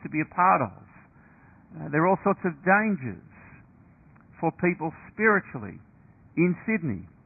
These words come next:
There is a great deal of idol worship, not in the sense that we have a little, uh, statue in our home,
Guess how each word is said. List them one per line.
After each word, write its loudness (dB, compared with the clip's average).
There 0
is 0
a -2
great 2
deal -2
of -2
idol 6
worship, -4
not 4
in -10
the -4
sense -2
that -6
we 0
have 2
a 2
little, -2
uh, 2
statue 0
in 0
our 2
home, 2